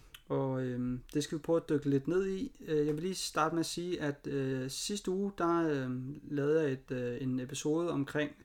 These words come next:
de manglende, øh, eller de, øh, skjulte kalorier. Øhm, og der var jeg meget kort inde på, at, øh, stress og søvn havde en vigtig rolle i, øhm, i forbindelse med vægttab.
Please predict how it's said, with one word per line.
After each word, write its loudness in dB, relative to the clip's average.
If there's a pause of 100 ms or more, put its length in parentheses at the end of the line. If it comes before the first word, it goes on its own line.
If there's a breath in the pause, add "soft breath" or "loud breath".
de 2
manglende, 2 (140)
øh, -2
eller -4
de, -6
øh, -4
skjulte -4
kalorier. 0 (1000 loud breath)
Øhm, 0
og -2
der 2
var 2
jeg 2
meget 4
kort 2
inde 2
på, 0
at, -2 (240)
øh, -2
stress -2
og -2
søvn 2 (260)
havde 0
en 0
vigtig -2
rolle 2 (420)
i, 2
øhm, -2
i -6
forbindelse -6
med -4
vægttab. -6